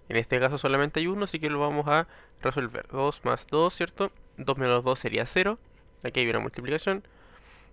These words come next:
Dividido en dos menos dos por dos.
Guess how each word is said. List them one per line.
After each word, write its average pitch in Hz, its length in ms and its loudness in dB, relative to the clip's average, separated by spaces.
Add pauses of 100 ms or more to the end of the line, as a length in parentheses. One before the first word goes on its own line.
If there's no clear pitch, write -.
Dividido 127 720 0
en 110 280 -4
dos 165 440 4
menos 113 420 -2
dos 127 180 -2
por 110 240 -2
dos. - 240 -14